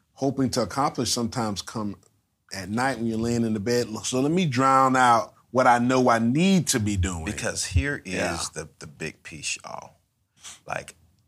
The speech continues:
Speaker 2: you don't get to choose the thoughts that come into your mind, but you do get to choose what stays, right?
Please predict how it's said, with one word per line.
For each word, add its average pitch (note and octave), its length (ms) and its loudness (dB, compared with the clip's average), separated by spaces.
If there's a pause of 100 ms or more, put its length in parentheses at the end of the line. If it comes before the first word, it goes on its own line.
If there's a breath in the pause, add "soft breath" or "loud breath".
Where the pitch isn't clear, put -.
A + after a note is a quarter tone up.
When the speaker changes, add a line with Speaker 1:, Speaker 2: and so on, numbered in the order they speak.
(120)
Speaker 2:
you A2 260 -4
don't G2 500 -8 (100)
get - 240 -16
to - 100 -16
choose E2+ 600 -8
the - 160 -20 (160)
thoughts D#2+ 360 -10
that C#2 220 -14
come D2+ 260 -20
into - 280 -16
your - 200 -20 (100)
mind, - 340 -20 (1500)
but - 280 -12
you C#2+ 100 -16 (200)
do F#2 300 -8
get - 200 -20
to - 80 -20
choose - 580 -10
what - 220 -18
stays, - 880 -20 (1300)
right? D#2+ 340 -10